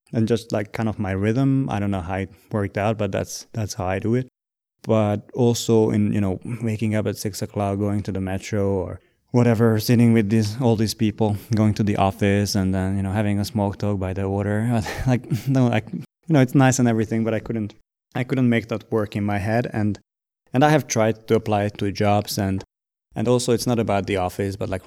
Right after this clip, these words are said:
even remote jobs with startups. I just don't feel well when I'm, when I'm being instructed or I have to discuss my ideas with someone else, and it's just, it's just not me. So it's, it's, it was kind of like a, like a natural development. It's not that because I'm, like, I don't like to say that I'm an entrepreneur. I probably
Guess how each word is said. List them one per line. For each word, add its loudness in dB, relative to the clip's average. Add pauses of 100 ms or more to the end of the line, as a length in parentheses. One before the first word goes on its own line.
even -2
remote 2
jobs -4
with -8
startups. -4 (600)
I -4
just -2
don't 4
feel 2
well 0
when -4
I'm, -8
when -10
I'm -10
being -4
instructed -6
or -8
I -6
have -6
to -4
discuss -6
my -4
ideas -4
with -8
someone -4
else, -4
and -6 (420)
it's -4
just, -4
it's -4
just 0
not -2
me. -6
So -2
it's, -2
it's, -2
it -4
was -2
kind 0
of -4
like -6
a, -2
like -6
a -4
natural -4
development. 0
It's -8
not -2
that -4
because -8
I'm, -4
like, -2
I 4
don't 2
like 0
to -4
say -4
that -4
I'm -4
an -4
entrepreneur. -2
I -4
probably -2